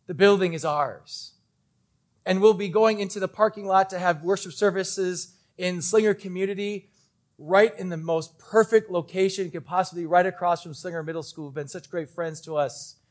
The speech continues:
Opportunity for us to love our community. And I look back at all this, I'm like, "Why did I worry about anything? Like, what was I so anxious about?" Well, I mean, I'm,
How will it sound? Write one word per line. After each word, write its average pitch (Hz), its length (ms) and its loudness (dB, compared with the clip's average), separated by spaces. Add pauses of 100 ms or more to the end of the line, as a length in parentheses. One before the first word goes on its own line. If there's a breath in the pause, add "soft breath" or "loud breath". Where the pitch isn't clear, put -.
(960)
Opportunity 185 600 -2
for 185 120 -4
us 170 140 0
to 175 100 -8
love 165 240 0
our 160 140 0
community. 147 600 -16 (1700)
And 170 80 -6
I 175 60 4
look 240 260 2
back 233 260 4
at 202 80 -2
all 156 180 4
this, 135 540 -12 (100)
I'm 156 60 -16
like, 160 100 -14 (100)
"Why 180 220 -4
did 320 80 -6
I 339 80 -4
worry 190 380 2
about 143 220 0
anything? 123 520 -12 (1200)
Like, 233 160 -4
what 294 160 -4
was 359 100 -8
I 415 80 -8
so 440 300 2
anxious 277 420 -6
about?" 151 380 -6 (1000)
Well, 294 140 6
I 285 40 6
mean, 302 100 4
I'm, 254 180 2